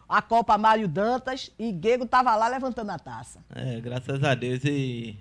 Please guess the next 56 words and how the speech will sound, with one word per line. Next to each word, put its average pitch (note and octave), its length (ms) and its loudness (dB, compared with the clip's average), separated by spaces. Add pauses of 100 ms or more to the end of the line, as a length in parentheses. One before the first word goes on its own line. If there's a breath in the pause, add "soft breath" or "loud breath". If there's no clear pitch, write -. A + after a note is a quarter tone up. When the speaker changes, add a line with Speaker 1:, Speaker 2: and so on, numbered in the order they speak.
Speaker 2:
esse C3 300 -10
ano, C3 180 -6
mais C3 220 -8
uma B2+ 220 -6
vez, B2 340 -8
tamo B2 240 -10
aí A#2+ 320 -8
junto. A#2+ 320 -12
Queria B2 180 -8
mandar B2 220 -8
um B2 40 -8
abraço A#2+ 280 -10
pra B2 120 -6
galera A#2 300 -8
brasileirinho A#2 680 -10
aí, A#2+ 320 -12 (280 soft breath)
que - 100 -10
é A#2 40 -6
o A#2 60 -8
time A#2 260 -10
que A#2 80 -12
eu A#2+ 60 -8
estou A#2+ 180 -12
lá, A2+ 160 -10
pra A2+ 200 -6
Johnny, A#2 540 -12 (200)
goleiro A#2+ 400 -8
aí A#2+ 160 -12
que B2+ 100 -12
me B2 120 -10
levou A#2 260 -10
pra A2+ 160 -8
lá. A#2+ 260 -10 (480 soft breath)
E A#2+ 300 -6
dizer B2+ 400 -6
que A#2+ 440 -10 (320)
tamo C3 260 -8
forte C#3 320 -10
de D3 120 -12
novo C#3 220 -8
aí. A#2 180 -6
Eu A#2+ 100 -8
tô B2 140 -10
aqui C#3 280 -10
mais B2+ 260 -10
uma C#3+ 180 -8
vez B2 240 -6
pra A#2+ 400 -6 (320)
craque C3 300 -10
de C#3 120 -6
novo B2 200 -8
do - 60 -16
campeonato. B2+ 440 -8
Speaker 1:
O A3+ 40 -4
treinador B3 680 0
do B3 360 -2